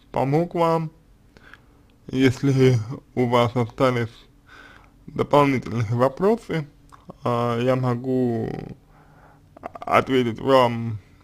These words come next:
на них, а, в личку. Пишите, буду рад помочь. А если вам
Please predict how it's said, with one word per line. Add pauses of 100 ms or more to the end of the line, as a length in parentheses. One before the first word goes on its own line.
(180)
на
них, (1040)
а,
в
личку. (200)
Пишите, (420)
буду
рад
помочь. (1500)
А
если
вам